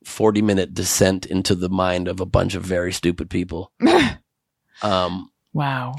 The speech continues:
Speaker 1: I, like, got it, kinda gained their trust, these four ladies, and I walk with them for, like, thirty minutes as they leave the site,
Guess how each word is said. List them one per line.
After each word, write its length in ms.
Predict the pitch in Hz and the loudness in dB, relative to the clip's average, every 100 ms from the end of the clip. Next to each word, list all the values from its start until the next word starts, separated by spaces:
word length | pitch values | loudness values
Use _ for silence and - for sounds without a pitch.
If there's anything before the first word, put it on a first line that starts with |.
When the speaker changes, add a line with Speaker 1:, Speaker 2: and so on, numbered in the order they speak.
| - | -2
Speaker 1:
I, 80 | 95 | 0
like, 240 | 95 95 | 0 -2
got 160 | 98 92 | -4 -4
it, 100 | - | -2
kinda 200 | 101 95 | -2 0
gained 260 | 95 98 | 0 0
their 60 | 90 | -2
trust, 400 | - 95 92 - | 2 2 2 0
these 180 | 92 - | -2 -2
four 240 | 92 95 | 2 2
ladies, 440 | 92 95 92 92 92 | 2 0 -2 -4 -2
and 60 | |
I 20 | 90 | -4
walk 380 | 92 92 - | 2 2 4
with 140 | 90 - | 0 0
them 220 | 85 80 | -4 -2
for, 120 | 87 | -2
like, 160 | 82 - | -4 -2
thirty 280 | - 92 92 | -2 0 0
minutes 240 | 90 92 | -2 -2
as 100 | 92 | -4
they 80 | 92 | -2
leave 240 | 87 95 85 | -2 -2 -2
the 80 | |
site, 420 | - - 87 90 | 0 4 4 2